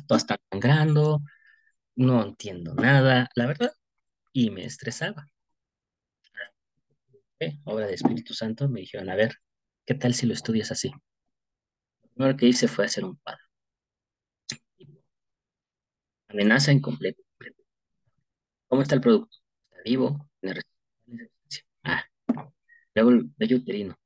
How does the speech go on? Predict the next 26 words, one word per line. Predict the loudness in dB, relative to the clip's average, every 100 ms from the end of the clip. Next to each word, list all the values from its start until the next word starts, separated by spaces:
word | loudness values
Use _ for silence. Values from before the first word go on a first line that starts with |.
| _
pues | -20 -16 -14
en | -12
el, | -12 -14 _ _ _ _ _ -8
en | -6
la |
amenaza | -4 -2 2
debe | 2
estar | 2 -4
cerrado. | -4 0 4 2 0 _ _ _
Incompleto, | -2 -2 0 0 0
completo, | -4 -8 -12 -8
no | -8
importa. | -8 -4 -4 -4 _ _ _ _
Ya | -4 -4 -4 _
sacó | -6 -2 0
un | 0 -2 _ _ _
bebé. | 0 0 -2 _ _ _ _ _ _ _ _ _ _ 2
Contracciones | 4 4 2 6 6 4
en | -4 -4
la |
amenaza | 0 0 0
que | -6 -6
deben | -6
de | -4
estar | -2
ausentes, | 0 6 6 6 -2 -6